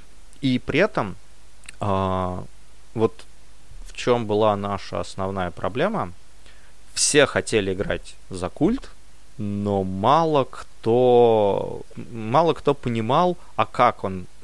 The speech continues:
будет играть за культ и что из этого вообще можно сделать. Примерно на самом деле, а, такая же проблема с любыми не, а, авантюрными,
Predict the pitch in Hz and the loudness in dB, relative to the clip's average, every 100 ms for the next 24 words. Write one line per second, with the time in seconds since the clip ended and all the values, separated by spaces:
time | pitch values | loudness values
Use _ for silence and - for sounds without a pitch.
0 | - 98 110 98 - 95 104 92 95 95 | -10 -6 -4 -4 -6 0 0 2 -2 -4
1 | - 190 208 180 - 110 120 120 107 92 | -2 -2 -2 -10 -8 -6 -4 -2 -2 -4
2 | 127 - - - - - - 123 135 104 | -8 -12 -12 -12 -12 -10 0 4 4 4
3 | 120 - 104 92 85 95 90 - 107 104 | 0 2 0 0 -2 -6 -4 -2 0 0
4 | 101 92 92 87 80 - - - - - | -2 -4 -2 -2 -2 -10 -14 -14 -12 -12
5 | - - - - - 120 127 165 208 170 | -12 -12 -12 -14 -6 -2 0 2 2 2
6 | 131 120 - 147 135 110 113 127 107 90 | 0 0 2 2 2 -2 0 2 2 0
7 | - - 95 95 92 90 - - - 107 | -6 -4 -2 0 -2 -4 -10 -12 0 0
8 | - 123 113 98 - 101 98 147 165 117 | 4 4 4 0 0 -2 0 -2 0 -2
9 | - - 101 101 113 151 151 139 127 113 | -4 -6 -6 -4 0 0 0 0 0 0
10 | 95 - - - - - 107 104 107 113 | -4 -10 -12 -12 -12 -8 -6 -4 -2 0
11 | 123 131 131 123 107 - - - 104 98 | 2 2 4 2 0 -6 -12 -6 -2 0
12 | 95 95 92 90 92 - 95 98 95 - | 2 2 0 -2 -4 -4 0 0 -2 -2
13 | 117 117 107 98 92 87 | -2 -2 -6 -4 -4 -6